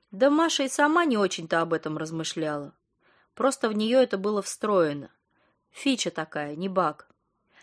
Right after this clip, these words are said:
Мама расспрашивала про её жизнь. Она отвечала, понимая при этом и чувствуя, что та слушает вполуха, потому что вся поглощена собственной жизнью,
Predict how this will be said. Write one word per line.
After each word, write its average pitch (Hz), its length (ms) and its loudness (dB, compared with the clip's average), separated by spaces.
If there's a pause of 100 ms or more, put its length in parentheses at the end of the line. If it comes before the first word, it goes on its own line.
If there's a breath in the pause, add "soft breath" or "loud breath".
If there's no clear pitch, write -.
(340 soft breath)
Мама 262 420 6
расспрашивала 233 720 2
про 180 220 0
её 202 260 2
жизнь. 170 460 -4 (400 soft breath)
Она 269 260 6
отвечала, 233 680 2
понимая 214 520 4
при 240 200 2
этом 190 280 0
и 180 60 -2
чувствуя, 214 480 -2
что - 180 -4
та 269 240 6
слушает 226 480 -4
вполуха, 220 760 0 (400 loud breath)
потому 226 340 4
что 208 200 -2
вся 311 280 2
поглощена 196 680 0
собственной 226 640 -2
жизнью, 160 580 -4